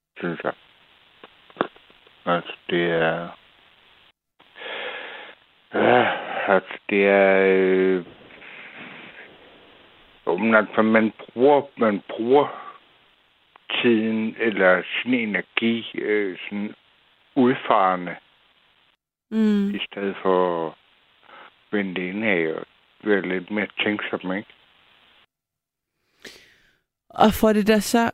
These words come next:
Speaker 2: altså, kan du godt lide at være det sted, eller kan du ikke, er det et sted, du ikke kan lide at være?
Speaker 1: Mm, jo, men altså,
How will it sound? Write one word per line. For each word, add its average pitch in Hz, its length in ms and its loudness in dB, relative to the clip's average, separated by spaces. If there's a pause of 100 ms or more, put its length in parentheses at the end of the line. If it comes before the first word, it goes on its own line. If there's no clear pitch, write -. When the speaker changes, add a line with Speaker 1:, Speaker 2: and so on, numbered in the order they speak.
Speaker 2:
altså, 208 380 2
kan 214 120 4
du 208 60 4
godt 233 240 0
lide 254 260 4
at 233 80 2
være 220 280 4
det 254 180 0
sted, 226 420 2
eller 202 200 2
kan 196 220 0
du 196 60 2
ikke, - 480 0 (360)
er 202 120 2
det 202 100 4
et 196 80 2
sted, 196 180 -2
du 190 80 0
ikke - 220 2
kan 220 100 4
lide 196 200 0
at 180 60 0
være? 175 340 0 (1300)
Speaker 1:
Mm, 104 600 -8 (200)
jo, 92 180 2
men 117 220 0
altså, 98 320 2